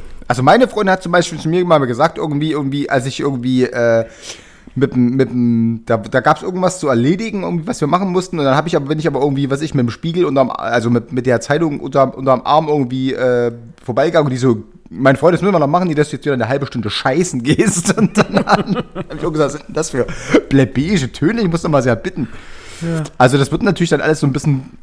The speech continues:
Speaker 1: prosaischer und ein bisschen in, in laufender Beziehung, aber im Anfang finde ich das schon nachvollziehbar, dass, äh, obwohl, ich meine, was soll die Frau denn denken, was er da macht? Der ist ja da auch länger drin als fünf Minuten.
Speaker 2: Deswegen sage ich ja, alles, was du machst,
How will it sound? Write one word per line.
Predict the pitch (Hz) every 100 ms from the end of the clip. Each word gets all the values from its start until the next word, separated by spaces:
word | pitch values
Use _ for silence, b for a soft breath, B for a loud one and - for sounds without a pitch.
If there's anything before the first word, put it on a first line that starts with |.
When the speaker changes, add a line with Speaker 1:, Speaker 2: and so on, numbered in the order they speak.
| -
Speaker 1:
prosaischer | 135 123 104 117 131 202 -
und | 139 131
ein |
bisschen | 120 135 143 131 127
in, | - 123
in | 127 120
laufender | 123 151 156
Beziehung, | 117 110 160 165
aber | - 104 107
im | 110 107 -
Anfang | 107 160 202 190 170
finde | - 143
ich | -
das | 98
schon | - 120 170 175 165 147 151 147 _ _ _ - - - -
nachvollziehbar, | 127 170 185 - 113 101
dass, | 95 104 -
äh, | 101 98 - B B B B B B B B B B B -
obwohl, | 87 131
ich | 143
meine, | 123 113
was | -
soll | 135
die | 156
Frau | -
denn | 123
denken, | 107 151
was | 156
er | 127
da | 98
macht? | 113 170
Der | 120
ist | 127
ja |
da | 123 107 110
auch | 107
länger | 107 143 139
drin | 107 202
als | - -
fünf | 117
Minuten. | 107 104 104 95 107 - - -
Speaker 2:
Deswegen | 135 117 151 175
sage | 151 208
ich | 165
ja, | -
alles, | 185 240
was | 196 -
du |
machst, | 151 175 - -